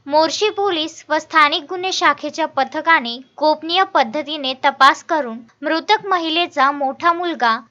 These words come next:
आरोपी सौरभ कापसे याला हैदराबाद येथून अटक करण्यात आली असून, आरोपींनी गुन्हा केल्याची कबुली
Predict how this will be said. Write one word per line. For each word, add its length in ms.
आरोपी 480
सौरभ 440
कापसे 580
याला 260
हैदराबाद 640
येथून 380
अटक 240
करण्यात 300
आली 260
असून, 380
आरोपींनी 640
गुन्हा 360
केल्याची 480
कबुली 460